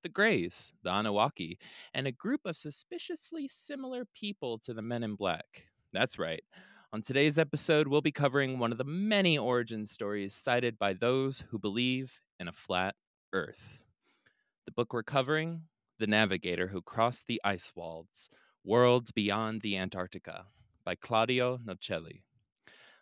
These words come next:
While Claudio's story couldn't pass a plagiarism test if you compared it to the nineteen oh two work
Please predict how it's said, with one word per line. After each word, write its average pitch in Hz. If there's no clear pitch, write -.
While 98
Claudio's 147
story 147
couldn't 127
pass 123
a 117
plagiarism 107
test 101
if 98
you 101
compared 107
it 104
to 113
the 101
nineteen 107
oh 95
two 104
work 95